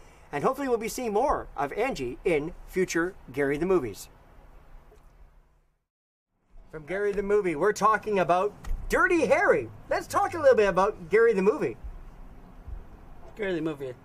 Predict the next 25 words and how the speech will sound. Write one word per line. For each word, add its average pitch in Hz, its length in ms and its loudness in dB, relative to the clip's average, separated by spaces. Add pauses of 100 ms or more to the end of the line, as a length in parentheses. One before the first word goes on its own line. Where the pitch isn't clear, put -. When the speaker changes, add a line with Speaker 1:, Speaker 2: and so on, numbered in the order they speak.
(100)
Speaker 2:
is - 120 -16
fabulous. - 560 -14 (880)
Speaker 1:
So 190 120 -4
now, 175 120 4
what 175 140 0
did 170 160 -8
you 190 80 -6
get 220 180 2
to 156 60 -14
do 143 160 -2
in 135 80 -4
Gary 131 180 -2
the 127 60 -12
Movie? 127 260 0 (260)
Speaker 2:
My 170 120 -4
head 175 160 0
was 156 100 -10
featured 147 460 -6
in 131 80 -6
one 139 140 -4
shot, 151 280 2
the 139 80 -4
back - 220 -6
of 156 100 -4
it. 170 140 -6